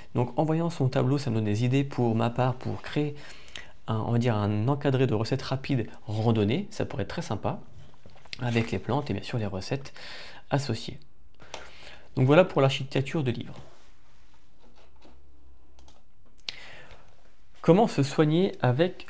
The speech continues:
les plantes ? Eh bien, dans ce livre, dans ces vingt plantes, il y a vraiment pas mal de pépites. Notamment, il y a la berce, il y a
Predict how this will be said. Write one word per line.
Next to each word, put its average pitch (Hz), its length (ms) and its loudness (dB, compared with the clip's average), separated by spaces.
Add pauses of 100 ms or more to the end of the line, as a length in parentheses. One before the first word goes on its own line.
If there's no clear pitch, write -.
les 123 240 4
plantes ? - 640 -2
Eh 120 80 8
bien, 147 260 4
dans 202 140 0
ce - 160 -2
livre, 143 400 0 (240)
dans 139 100 2
ces 135 140 -2
vingt 107 120 2
plantes, 135 280 0
il 110 60 0
y 110 40 2
a 110 40 4
vraiment 123 280 4
pas 160 200 0
mal 175 180 0
de 117 80 2
pépites. 113 480 -4 (420)
Notamment, 139 640 4
il 110 160 2
y 104 140 4
a 95 180 2 (220)
la 117 100 4
berce, 147 560 2 (300)
il 123 180 4
y 120 140 2
a 107 240 2